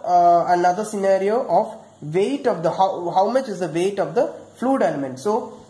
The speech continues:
weight of the fluid element.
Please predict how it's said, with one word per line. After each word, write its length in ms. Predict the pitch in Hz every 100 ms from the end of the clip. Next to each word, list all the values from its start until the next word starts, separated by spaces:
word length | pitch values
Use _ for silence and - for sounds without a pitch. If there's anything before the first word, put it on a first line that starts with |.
| _ _ _ _
weight 520 | 160 170 202 254 277
of 280 | 240 196 175
the 320 | 208 302 - - - _ _ _ _ _ _ _ _ _ _ _ _ _ _ _ _ _ _ _
fluid 260 | 180 170 156
element. 440 | 127 120 - -